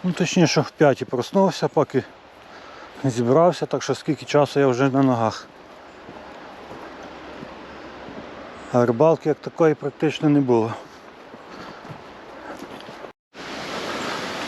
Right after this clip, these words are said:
Вверху мені не вийшло зійти до води.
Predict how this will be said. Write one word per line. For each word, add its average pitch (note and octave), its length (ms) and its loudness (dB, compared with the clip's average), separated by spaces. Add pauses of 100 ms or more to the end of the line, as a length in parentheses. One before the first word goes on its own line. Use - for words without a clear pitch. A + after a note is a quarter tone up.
(640)
Вверху C3+ 400 4
мені E3+ 200 6
не D#3+ 100 6
вийшло C#3+ 600 4
зійти A2+ 380 2
до F3 120 6
води. F3+ 320 6